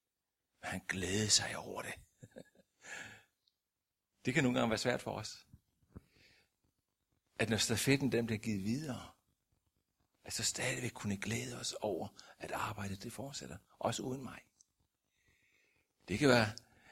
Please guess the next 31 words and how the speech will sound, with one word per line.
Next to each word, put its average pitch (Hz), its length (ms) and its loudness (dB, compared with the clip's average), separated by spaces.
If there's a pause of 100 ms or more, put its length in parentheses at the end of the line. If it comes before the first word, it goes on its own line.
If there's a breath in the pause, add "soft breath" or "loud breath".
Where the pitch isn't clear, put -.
(140 loud breath)
at, - 140 -4 (260)
at, - 220 -4
at - 200 -2
de 117 60 -2
folk, 107 220 4
som 110 160 2
overtager 107 500 4 (720 loud breath)
den 151 180 6
del 127 160 8
af 110 60 6
det 156 100 4
ansvar, 107 680 0 (240)
gør 123 120 6
det 113 100 2
på 120 60 0
en 95 60 2
helt 127 220 -2
anden 180 160 4
måde. 156 240 4 (200)
<laughs> - 840 -8
Har 151 160 8
en 147 140 8
helt 156 240 8
anden 147 200 8
forståelse 151 580 8
af 127 100 4
tingene, 139 380 0 (180)
end 127 180 0
jeg 180 140 2
måske 220 300 -4
havde. 76 280 -8